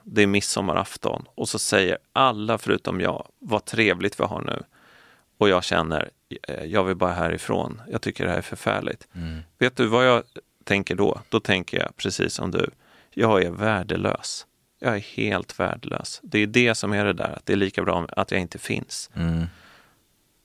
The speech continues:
Speaker 1: Alltså, om jag inte ens klarar av att vara på en fest och vara glad,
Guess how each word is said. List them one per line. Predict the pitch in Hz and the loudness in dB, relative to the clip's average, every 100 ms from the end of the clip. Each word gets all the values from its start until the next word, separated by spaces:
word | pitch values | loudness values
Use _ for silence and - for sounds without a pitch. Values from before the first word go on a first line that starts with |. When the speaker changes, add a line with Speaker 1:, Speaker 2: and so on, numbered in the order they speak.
| _ _ _ | _ _ _
Speaker 1:
Alltså, | 107 107 110 107 | -2 4 4 4
om | 113 | 4
jag | 110 | 4
inte | 113 - | 4 2
ens | 107 | 0
klarar | - - 104 101 110 120 | 0 0 2 4 6 6
av | 104 | 6
att | 95 - | 2 0
vara | 95 92 | 0 0
på | - | 0
en | 92 | -6
fest | - 123 123 - - | -2 -2 -2 -6 -4
och | 98 | -2
vara | 95 90 | 2 2
glad, | 92 101 127 - - | 2 0 0 0 -4